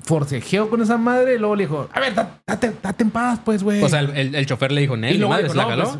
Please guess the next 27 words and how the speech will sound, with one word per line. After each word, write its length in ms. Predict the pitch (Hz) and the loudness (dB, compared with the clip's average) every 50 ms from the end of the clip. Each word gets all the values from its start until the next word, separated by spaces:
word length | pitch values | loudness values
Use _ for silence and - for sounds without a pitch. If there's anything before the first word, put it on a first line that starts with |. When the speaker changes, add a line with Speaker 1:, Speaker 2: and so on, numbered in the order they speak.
| 139 | 0
Speaker 2:
y 20 | 156 | 2
Speaker 1:
me-". 60 | - | 2
Speaker 2:
le 80 | 139 135 | 2 2
empezó 180 | 123 127 113 | 0 0 0
a 40 | 117 | 0
salir 400 | 113 135 131 131 131 120 131 135 - | 0 0 0 0 -2 -4 -6 -4 -2
Speaker 1:
Por 140 | 156 165 180 | 0 0 2
Speaker 2:
sangre. 160 | 202 208 196 | 2 2 0
Speaker 1:
eso, 80 | 190 147 | 0 0
por 140 | 160 165 190 | 0 0 0
eso. 100 | 190 180 | 0 0
Y 40 | |
el 60 | 156 156 | 2 0
vato 140 | 170 175 | 0 0
dijo, 160 | 190 170 165 160 | 0 0 0 0
"No, 220 | 220 277 269 190 | 2 2 0 0
y 80 | 175 156 | -2 -2
por 200 | 139 117 143 156 | -2 0 -2 0
eso 120 | 156 208 | 0 0
me 100 | 220 202 | 0 2
bajé 380 | 170 139 131 - 170 196 220 220 | 0 0 0 0 -2 -2 -2 -2
cinco 420 | 214 - 156 156 147 - 180 170 143 | -2 -2 -2 -2 0 0 0 0 0
cuadras 280 | 160 156 151 156 151 | 0 0 0 0 0
antes 180 | 160 156 160 160 | -2 -2 0 0
de 80 | 160 156 | 0 0
mi 120 | 151 143 | -2 0
casa". 340 | 139 208 220 175 120 92 | 0 0 0 0 -2 -8